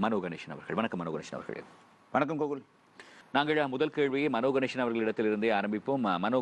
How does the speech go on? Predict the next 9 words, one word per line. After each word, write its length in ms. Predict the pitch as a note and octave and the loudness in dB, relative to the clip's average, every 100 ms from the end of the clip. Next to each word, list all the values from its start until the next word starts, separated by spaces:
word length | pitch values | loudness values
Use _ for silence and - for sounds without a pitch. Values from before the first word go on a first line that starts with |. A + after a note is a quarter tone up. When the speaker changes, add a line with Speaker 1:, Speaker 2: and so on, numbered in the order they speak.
| A2 | 0
Speaker 1:
கணேசன் 320 | G2+ G2+ E2 | -2 -4 -6
அவர்களே, 300 | D#2 D#2 C2 - - - - - - | -6 -8 -10 -12 -20 -20 -20 -12 -2
ஜனாதிபதி 540 | B2+ C#3 C#3+ C3 B2+ A2 - | 0 0 0 0 0 0 0
தேர்தலினுடைய 720 | A#2+ A#2 A2+ A2 G#2 G2+ F#2 - - | 0 2 2 0 0 2 2 -2 0
பெறுபேறு 500 | D3 D#3+ C3 A2 G#2+ - - - - - - | 0 2 2 2 0 -2 -10 -20 -20 -18 -2
எல்லோருக்கும் 480 | G#2+ B2 B2+ C3 A#2 | 2 4 2 -2 -2
தெரிந்த 220 | A2 A2+ | 0 2
ஒரு 120 | G#2+ G#2 | 0 0
பெறுபேறு, 400 | G#2+ G2 B2 | 0 2 2